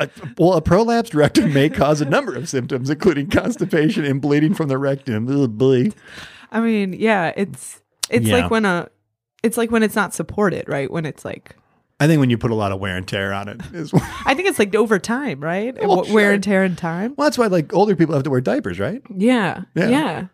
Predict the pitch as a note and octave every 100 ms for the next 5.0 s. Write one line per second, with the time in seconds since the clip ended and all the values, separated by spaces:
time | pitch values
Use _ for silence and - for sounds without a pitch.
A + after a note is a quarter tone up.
0 | - F#3 A#3+ D#4+ - D#3 E3 - F#3+ G#3
1 | A#3+ A3+ G3+ F#3+ F#3+ F#3 D#3 D#3 D#3+ -
2 | - - E3 F3 F#3 F#3+ D#3+ G3 - -
3 | - D3+ F#3+ A#3 E3 - D#3 C#3+ A#2 A2
4 | A#2+ B2 F#2+ G2 F#2 - D#2 D#3 A#2+